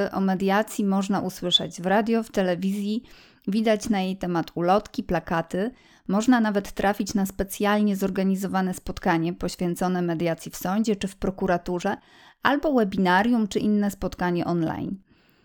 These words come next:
I obserwuję te działania od ponad ośmiu lat jako mediator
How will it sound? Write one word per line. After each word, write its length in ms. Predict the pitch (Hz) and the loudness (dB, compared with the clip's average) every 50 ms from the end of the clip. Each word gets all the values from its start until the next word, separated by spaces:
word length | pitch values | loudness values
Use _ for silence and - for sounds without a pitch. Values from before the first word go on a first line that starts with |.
| _ _ _ _ | _ _ _ _
I 140 | 214 214 - | -4 -2 -2
obserwuję 640 | 226 220 - - 226 220 220 240 269 277 269 262 | -4 -6 -2 0 0 0 2 2 2 2 2 2
te 220 | 240 - - 240 214 | -2 0 0 0 2
działania 520 | 202 226 220 220 220 233 247 247 233 - | 4 4 4 4 4 4 4 2 2 0
od 160 | - 214 - | -2 -4 -4
ponad 420 | - - 233 226 220 214 - - _ - | -4 0 0 2 2 0 -4 -8 _ 2
ośmiu 380 | 220 254 254 - - 262 233 | 4 4 4 4 4 4 6
lat 200 | 220 220 226 - | 6 4 2 2
jako 200 | 240 208 - 214 | 0 0 2 2
mediator 720 | 202 202 190 180 185 180 170 160 - 170 170 190 190 - | 2 2 2 2 2 0 0 0 0 0 0 0 0 -4